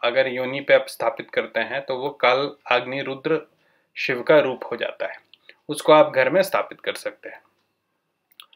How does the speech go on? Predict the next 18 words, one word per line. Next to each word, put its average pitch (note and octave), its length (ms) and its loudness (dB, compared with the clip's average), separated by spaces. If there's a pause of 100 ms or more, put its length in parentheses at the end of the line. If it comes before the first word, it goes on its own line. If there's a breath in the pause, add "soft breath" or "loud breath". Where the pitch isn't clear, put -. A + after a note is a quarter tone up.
(380)
उसको F3+ 300 4
स्थापित E3 440 2
करने D3 340 6
के C#3+ 160 -2
बाद G#2+ 320 -2 (600)
जो D#3+ 120 8
मंत्र F3 400 6
मैं F3+ 160 4
बताऊंगा A#2+ 720 4 (200)
उसका F3+ 320 6
सवा D3+ 360 8
लाख E3 420 6 (160)
जाप A2+ 320 -2
करना G#2 280 -6
है। - 120 -18
सवा D#3 340 8
लाख F3 400 6
को D#3+ 180 -2